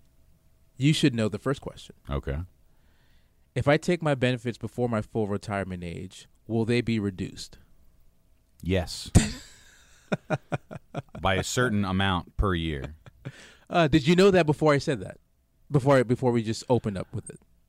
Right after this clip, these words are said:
Speaker 2: Well, not, probably not to that extent, no. Probably not to that extreme because I didn't know, I didn't know you could take it that early, and I didn't know if you,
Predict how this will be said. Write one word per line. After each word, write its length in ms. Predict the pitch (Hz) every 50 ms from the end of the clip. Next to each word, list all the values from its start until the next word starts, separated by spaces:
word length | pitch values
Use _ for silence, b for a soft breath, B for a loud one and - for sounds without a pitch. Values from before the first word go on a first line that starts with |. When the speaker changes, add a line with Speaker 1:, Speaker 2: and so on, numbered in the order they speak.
| _ _ _ _ _ _ _ _ _ _ _ _ _ _ _ _ _ _ - - _ _ _ -
Speaker 2:
Well, 480 | - 98 101 107 113 127 143 143 - - - - _ _ -
not, 460 | - 104 104 107 117 127 139 - - - _ _
probably 460 | - - 147 156 180 151 139 135 120 107
not 260 | 110 110 107 - -
to 100 | 110 98
that 200 | 92 92 87 78
extent, 480 | - - - - - 101 92 78 - -
no. 380 | 73 78 76 69 58 - - - _ _ _ _ -
Probably 280 | 101 101 101 104 101 90
not 260 | 90 90 87 82 -
to 100 | - 85
that 180 | 80 78 76 69
extreme 520 | - - - - 87 85 82 78 78 73
because 560 | 69 73 - - 87 80 76 73 71 71 65 - -
I 80 | 85 85
didn't 240 | 85 78 - -
know, 480 | 78 78 78 78 76 73 71 73 73 73 - _ _ b b b b b b b b b b
I 120 | b 98
didn't 140 | 113 107 98
know 100 | 98 98
you 140 | 98 90 -
could 140 | - 85 -
take 200 | - 98 80 87
it 80 | 76
that 180 | 82 80 76 76
early, 480 | 82 87 92 98 101 98 98 98 -
and 160 | - 78 76 78
I 120 | 76 76
didn't 200 | 76 80 78 80
know 140 | 78 78 78
if 140 | 73 - -
you, 160 | 76 73 69